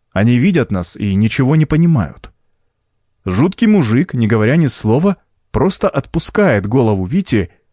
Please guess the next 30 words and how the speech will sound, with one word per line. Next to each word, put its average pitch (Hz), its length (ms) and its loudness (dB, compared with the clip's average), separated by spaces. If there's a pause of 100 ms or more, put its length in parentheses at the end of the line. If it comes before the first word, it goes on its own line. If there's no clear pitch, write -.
(340)
идет 123 380 0
мимо 135 260 2
них 180 380 0
и 135 80 0
уходит. 143 720 -4 (1080)
Соседка 139 560 -2
и 143 40 2
ее 127 140 2
сын 139 300 0
начинают 131 540 0
орать 143 340 0
на 110 140 2
Витю, 123 420 0 (520)
но 95 260 0
он 147 140 2
уже 117 180 0
ничего 113 400 -4
не 107 100 -4
слышит. - 580 -14 (2250)
После 135 320 2
этого 143 260 2
случая 113 760 -2 (380)
он 110 220 0
больше 127 360 0
никого 127 420 2
не 98 140 0
слышит. - 560 -6 (800)
Он 110 180 2
не 117 80 2
разговаривает. 113 880 -2